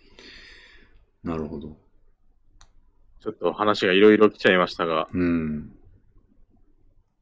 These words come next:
Speaker 2: そういうゲームは未来に期待ということで。
Speaker 1: うん。じゃあ、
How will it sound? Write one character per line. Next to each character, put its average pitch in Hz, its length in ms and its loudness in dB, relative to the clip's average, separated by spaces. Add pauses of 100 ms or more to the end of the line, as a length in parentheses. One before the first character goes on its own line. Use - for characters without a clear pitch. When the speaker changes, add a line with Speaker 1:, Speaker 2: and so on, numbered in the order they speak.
(260)
Speaker 2:
そ 98 100 -6
う - 20 0
い 95 100 0
う - 20 -2
ゲ 104 160 2
ー - 20 0
ム 107 100 0
は 113 60 2
未 107 160 0
来 92 160 2
に 80 120 -12
期 - 100 -20
待 82 160 -4
と 85 120 -10
い 80 60 -4
う 78 40 -6
こ 82 80 -10
と 80 120 -6
で。 - 180 -8 (100)
Speaker 1:
う 87 80 -6
ん。 78 460 -10 (2750)
じ - 140 -10
ゃ 87 40 -4
あ、 87 40 -2